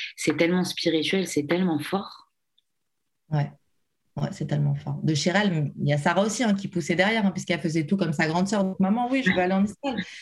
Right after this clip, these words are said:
Speaker 2: Mais elle était encore petite, donc forcément, je comprenais pas trop pourquoi elle, elle voulait. Mais, euh... ouais.
Speaker 1: Alors,
Speaker 2: C'est,
Speaker 1: donc,
Speaker 2: c'est
Speaker 1: vous arrivez au mois de juillet, au mois d'août, comment ça se passe en Israël ?
Speaker 2: On arrive au mois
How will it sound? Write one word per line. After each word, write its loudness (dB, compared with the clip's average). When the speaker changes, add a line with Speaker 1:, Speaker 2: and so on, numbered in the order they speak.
Speaker 2:
Mais 4
elle 2
était 2
encore 0
petite, 0
donc 4
forcément, 0
je -4
comprenais 2
pas 0
trop -4
pourquoi -2
elle, 2
elle 2
voulait. -2
Mais, 2
euh... 0
ouais. 2
Speaker 1:
Alors, 4
Speaker 2:
C'est, 2
Speaker 1:
donc, 2
Speaker 2:
c'est 2
Speaker 1:
vous 2
arrivez 4
au 4
mois 2
de -4
juillet, 2
au 0
mois 2
d'août, -4
comment 0
ça 0
se -6
passe -4
en -2
Israël ? 2
Speaker 2:
On 4
arrive 4
au 4
mois 4